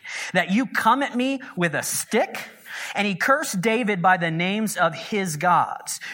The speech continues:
"Come over here, and I'll give your flesh to the birds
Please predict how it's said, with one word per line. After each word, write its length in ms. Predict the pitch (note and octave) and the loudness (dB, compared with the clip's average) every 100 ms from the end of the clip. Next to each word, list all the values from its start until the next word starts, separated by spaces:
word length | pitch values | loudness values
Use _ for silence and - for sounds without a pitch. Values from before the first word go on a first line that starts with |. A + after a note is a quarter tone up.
| - - | -6 2
"Come 240 | C4+ C4+ | 4 6
over 260 | B3 F#3 D3+ | 4 2 -2
here, 340 | G#2+ - - - - | -4 -10 -12 -16 -6
and 180 | F#3+ G#3 | 0 4
I'll 240 | G#3 F3 A#2+ | 4 2 0
give 340 | G3+ C#4+ A#3 | 2 2 2
your 280 | G3 B3+ A#3+ | 4 4 4
flesh 560 | B3 A3 A#3 A#3 - | 0 2 4 4 -2
to 140 | - G#3+ | -2 0
the 140 | E3 | 0
birds 720 | C#3+ C#3 G3+ E3+ B2 B2 B2+ | 0 2 4 4 4 0 -2